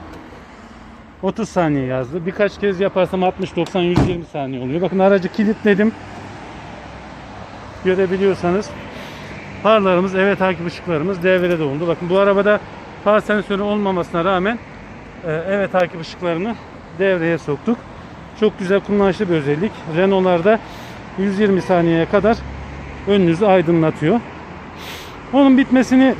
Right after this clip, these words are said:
beklemeyelim. Zaten birazdan kapanır. Ben içerideki diğer şeye geçeyim. Bu araç normalde boştayken herhangi bir frene, debriyaja basmadan çalışıyordu. Şimdi göreceğiniz gibi, bakın, araç boşta.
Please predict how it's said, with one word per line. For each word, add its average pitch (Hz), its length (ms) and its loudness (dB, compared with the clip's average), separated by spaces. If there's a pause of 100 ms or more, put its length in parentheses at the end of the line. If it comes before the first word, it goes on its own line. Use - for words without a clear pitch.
(380)
beklemeyelim. 220 640 4
Zaten 202 360 4
birazdan 202 400 4
kapanır. 214 440 2
Ben 214 120 4
içerideki 202 520 0
diğer 202 220 6
şeye 156 260 2
geçeyim. 143 400 0 (1120)
Bu 208 100 6
araç 233 280 4
normalde 233 480 4
boştayken 240 680 6 (1600)
herhangi 214 460 4
bir 214 120 4
frene, 208 440 4
debriyaja 196 480 2
basmadan 190 440 2
çalışıyordu. 185 640 0 (460)
Şimdi 208 260 4
göreceğiniz 190 480 4
gibi, 151 160 2
bakın, 170 220 2
araç 175 300 4
boşta. 185 420 4